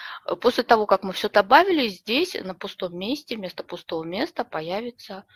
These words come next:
либо картинка, либо видео, то, что мы добавили. Ну и таким образом мы к каждому блоку можем дополнительно какие-то иллюстрации добавлять.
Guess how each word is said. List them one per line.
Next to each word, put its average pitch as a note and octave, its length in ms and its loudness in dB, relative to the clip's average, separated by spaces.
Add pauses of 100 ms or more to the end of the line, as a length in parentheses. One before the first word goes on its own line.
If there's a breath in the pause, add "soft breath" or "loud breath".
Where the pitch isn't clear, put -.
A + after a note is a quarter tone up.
либо F#3 220 -8
картинка, G3+ 540 -2
либо F#3 260 -6
видео, D#3+ 340 -14
то, - 140 -14
что E3 240 -14
мы D#3+ 120 -14
добавили. D3+ 580 -14 (640 loud breath)
Ну F#4+ 160 -2
и F#4+ 40 0
таким A#3 360 2
образом C#4 420 0
мы B3 100 -6
к - 40 -20
каждому F#3+ 420 -8
блоку G#3+ 380 -4
можем F3 360 -12
дополнительно F3 600 -4
какие-то - 440 -14
иллюстрации D#3 720 -10
добавлять. - 640 -16